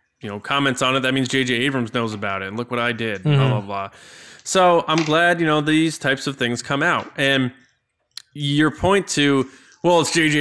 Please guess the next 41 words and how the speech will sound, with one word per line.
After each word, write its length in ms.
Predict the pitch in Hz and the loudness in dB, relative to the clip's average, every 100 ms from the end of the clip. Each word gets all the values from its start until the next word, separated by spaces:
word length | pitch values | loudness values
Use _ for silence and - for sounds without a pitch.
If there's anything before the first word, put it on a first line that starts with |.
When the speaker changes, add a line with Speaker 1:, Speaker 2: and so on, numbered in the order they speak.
| 143 | 2
Speaker 1:
Abrams' 220 | 143 127 | 0 -2
best 280 | 117 143 - | 0 0 2
friend." 380 | 156 156 135 - | 2 2 2 0
I 160 | 123 202 | 0 0
get 260 | 135 156 - | 2 0 0
that. 220 | 95 - | -2 -4
You 100 | 139 | -4
know, 100 | 120 | -4
people 260 | - 160 147 | 0 -2 0
can 140 | 135 | 0
easily 240 | 135 135 127 | 0 0 0
say, 180 | 139 | 2
like, 180 | 135 117 | 2 0
"Of 140 | 117 - | -4 -2
course 300 | - 139 135 | 2 2 0
he's 140 | 117 | -2
gonna 200 | 123 113 | -2 -2
say 240 | - 117 | -2 -2
that 240 | 110 113 113 | 0 -2 -2
and, 140 | 107 | -6
you 100 | 110 | -6
know, 140 | 104 104 | -6 -8
defend 380 | 110 - 123 | -6 -4 -4
his 120 | 113 110 | -4 -4
friend 180 | 123 | -4
and 80 | 117 | -4
stuff 200 | 117 117 | -6 -8
like 100 | 110 | -6
that." 220 | 120 113 - - - _ - | -6 -6 -8 -20 -20 _ 0
But 340 | 277 269 160 | 2 2 0
what's 240 | 170 247 - | 0 0 2
the 120 | 226 | 2
alternative? 800 | 208 196 254 285 151 107 104 - _ _ _ _ _ - 151 | 2 0 0 2 2 0 -6 -14 _ _ _ _ _ -20 -10
Joe 340 | 135 160 185 214 | -2 2 6 4
seven 400 | - 208 202 202 | 4 2 4 4
eight 180 | 202 170 | 2 2
nine 340 | 165 170 175 | 2 2 2
seven 360 | - 180 165 151 | 2 2 0 -2
five 400 | - 156 165 165 | 0 0 2 2
on 140 | 143 | 2
Reddit 380 | 135 151 226 | 2 2 2